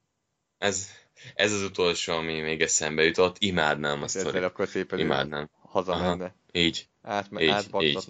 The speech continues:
Speaker 1: imádnám.
Speaker 2: Hollywoodba.
Speaker 1: Igen, igen, igen, igen, igen, igen. Na, hát,
Speaker 2: Ha
Speaker 1: ö,
Speaker 2: esetleg még érdekel
Speaker 1: így?
Speaker 2: titeket, hogy, hogy mi is történik itt velünk Ricsivel, akkor próbálunk minden nap forgatni egy kis aprós összenetet.
Speaker 1: Jó, te hogy mondod,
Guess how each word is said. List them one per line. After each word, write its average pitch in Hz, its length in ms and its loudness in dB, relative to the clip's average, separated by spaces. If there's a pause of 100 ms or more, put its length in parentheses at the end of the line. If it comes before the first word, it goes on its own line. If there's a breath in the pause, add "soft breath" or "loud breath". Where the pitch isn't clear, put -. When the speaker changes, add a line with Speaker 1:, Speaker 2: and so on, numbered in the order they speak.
Speaker 1:
imádnám. 73 240 0
Speaker 2:
Hollywoodba. 95 440 -10 (1000)
Speaker 1:
Igen, 78 580 2
igen, 76 320 -6
igen, 76 240 -8
igen, 78 240 -6
igen, 76 220 -6
igen. 80 220 -10 (760 loud breath)
Na, 135 200 4
hát, - 420 0
Speaker 2:
Ha 190 60 6
Speaker 1:
ö, 185 100 8
Speaker 2:
esetleg 123 520 6
még 110 180 -4
érdekel 104 400 4
Speaker 1:
így? 98 40 0
Speaker 2:
titeket, 95 540 -8
hogy, 95 460 -8
hogy 98 140 -12
mi 104 140 -12
is 92 160 -12
történik 92 400 -10
itt 95 80 -8
velünk 95 200 -10
Ricsivel, 95 380 -6
akkor 90 240 -6
próbálunk 90 560 -4
minden 90 280 -6
nap 87 160 -8
forgatni 90 760 -6 (120)
egy - 160 -20
kis 120 180 -12
aprós 92 400 -6
összenetet. 90 600 -6
Speaker 1:
Jó, 113 280 4
te 107 140 2
hogy 101 140 2
mondod, 90 340 -4